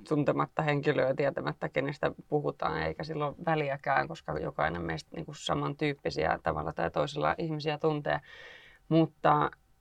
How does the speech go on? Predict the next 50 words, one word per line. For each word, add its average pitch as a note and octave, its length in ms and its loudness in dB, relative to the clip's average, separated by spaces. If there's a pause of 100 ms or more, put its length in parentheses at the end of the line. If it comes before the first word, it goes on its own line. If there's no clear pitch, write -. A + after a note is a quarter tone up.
(100)
se F3 220 10
on D#3+ 140 10
se D#3+ 80 2
surullinen D3+ 600 2
kyllä, C#3+ 240 4
että - 280 0
jos D#3 220 0
niin D#3 180 4
paljon D3 220 2
kuin D3 120 2
haluaisi D3 420 8
auttaa D3 380 6
niin D#3+ 200 4
hyvällä D3+ 320 8
tai C#3+ 160 6
pahalla, E3 480 6
niin C#3+ 260 0
kukaan D3 400 2
ei C#3+ 140 2
tule D#3 180 -4
muuttuun C#3 640 -2
ennen C3+ 240 -4
kuin C#3+ 120 -2
hän D3 200 -6
itse D#3+ 220 0
kokee C#3+ 360 -2
jostain D2 500 0
syystä, - 400 -4
että - 140 -10
tää D#2+ 180 2
homma D#2 300 -4
ei E2 100 -4
enää E2 260 -4
toimi. - 260 -4
Mun D3+ 160 -2
tarvii D3+ 340 2
jotain E3 400 0
kohdata. C#3+ 420 -2
Miksi F3 360 -2
mulla C#3+ 160 -2
on C#3+ 120 -6
tarve C#3+ 420 2
ottaa - 440 0
se - 240 -4
tila? C3+ 260 0
Miksi F3 280 -4
mulla C#3 140 0
on C#3 100 -8
tarve C3 400 4 (280)
jyrätä D#3+ 380 4